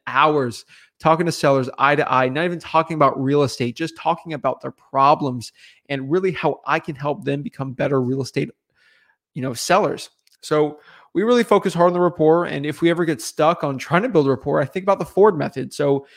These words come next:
"Oh, shoot, where should I ask this?" So, F, "How's your family?" You know, you talk about that. You see pictures when you're actually physically going on these appointments. You see a picture here. You see them and maybe a wife, their kids, their grandkids,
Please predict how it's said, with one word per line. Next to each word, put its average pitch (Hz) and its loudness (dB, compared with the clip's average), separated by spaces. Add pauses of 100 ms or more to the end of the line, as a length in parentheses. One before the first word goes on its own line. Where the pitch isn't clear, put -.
(220)
"Oh, 190 2
shoot, 185 -4
where 147 -2
should 151 -4
I 151 0
ask 147 -4
this?" 127 -20
So, 127 -14
F, 151 -10 (540)
"How's 196 -2
your 214 2
family?" 175 0 (400)
You - -14
know, 143 -6
you 151 -12
talk 214 -4
about 180 2
that. 147 4
You 143 -8
see 202 -10
pictures 190 -2
when 147 -8
you're 151 -2
actually 143 -4
physically 165 -2
going 143 0
on 139 -4
these 127 -4
appointments. 139 -4 (380)
You 160 -2
see 156 -2
a 135 0
picture 190 2
here. 160 2
You 135 -2
see 131 -4
them 147 -4
and 135 -6
maybe 135 -4
a 131 -2
wife, 175 2
their 143 -8
kids, 170 -2
their 139 -8
grandkids, 151 -2